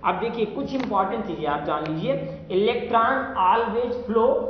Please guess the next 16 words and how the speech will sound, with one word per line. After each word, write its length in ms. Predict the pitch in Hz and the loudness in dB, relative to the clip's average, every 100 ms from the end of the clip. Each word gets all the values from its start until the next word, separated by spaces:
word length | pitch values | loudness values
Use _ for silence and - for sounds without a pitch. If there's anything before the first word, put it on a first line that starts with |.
| - - 175 | -6 -8 2
high 280 | 175 208 220 | 4 4 2
to 220 | 262 277 262 | 0 2 4
low 160 | 202 | 4
potential। 760 | - - - - 143 - - - | 2 -4 -6 -8 -8 -8 -10 -6
इलेक्ट्रॉन 380 | 170 202 202 202 | -2 -2 0 0
हमेशा 800 | 202 175 165 190 262 - - - | 2 -2 -4 0 2 0 -6 -10
हाई 260 | - 175 208 | 2 4 4
पोटेंशियल 800 | 208 196 185 180 - 190 185 185 | 0 -2 -4 -6 -6 -6 -4 0
से 460 | 262 277 - - 175 | 2 2 0 -6 2
लो 200 | 214 226 | 4 4
पोटेंशियल 600 | 196 165 156 156 - 170 | 2 -2 -2 -2 -4 -4
के 60 | |
ऊपर 300 | 151 - 147 | -6 -6 -6
फ्लो 100 | 143 | -6
होता 280 | 131 131 135 | -6 -6 -6
है, 160 | 135 | -6